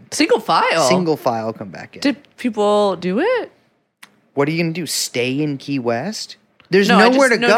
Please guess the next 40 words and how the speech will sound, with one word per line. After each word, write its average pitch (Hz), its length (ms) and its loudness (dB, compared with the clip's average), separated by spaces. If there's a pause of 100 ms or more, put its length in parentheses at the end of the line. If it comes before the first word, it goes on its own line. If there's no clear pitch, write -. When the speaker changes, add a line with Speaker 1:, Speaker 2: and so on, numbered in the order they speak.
(120)
Speaker 1:
no, - 80 2
did - 100 -10
they 170 100 0
single 170 280 -8
file? 131 340 -2
I 95 80 -8
mean. 98 380 -14
Speaker 2:
We 160 180 2
had 233 200 2
to 302 60 -4
single 151 240 -2
file. - 360 -10
There 254 100 4
was 294 100 4
only 311 240 6
one 262 380 4
guy 214 580 2 (200)
to 285 100 2
let 269 260 2
you 262 140 4
in. 320 400 2 (420)
Speaker 1:
Interesting. - 640 -10
And 135 80 -6
they 139 60 -2
could 156 160 -6
manage 147 320 -2
the 147 80 -14
single 196 240 -8
file. 71 400 -4
Speaker 2:
They 139 80 0
couldn't 160 220 0
manage 135 240 0
the 123 80 -6
single 110 280 -6
file. 101 320 -14
I 165 80 0
get 262 220 2
on 311 140 2
the 160 60 0
plane. 113 460 -8